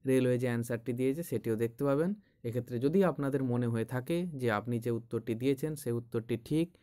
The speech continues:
এবং রেল কর্তৃপক্ষ যে উত্তরটি দিয়েছে, সেটি ভুল, সেক্ষেত্রে আপনারা চ্যালেঞ্জ করতে পারেন। চলুন আমরা বিস্তারিত সমস্ত ব্যাপার দেখে নিই।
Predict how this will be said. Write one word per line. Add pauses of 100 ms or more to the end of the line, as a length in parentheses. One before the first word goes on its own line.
(320)
এবং
রেল
কর্তৃপক্ষ
যে
উত্তরটি
দিয়েছে,
সেটি
ভুল, (460)
সেক্ষেত্রে
আপনারা
চ্যালেঞ্জ
করতে
পারেন। (560)
চলুন
আমরা
বিস্তারিত
সমস্ত
ব্যাপার
দেখে
নিই।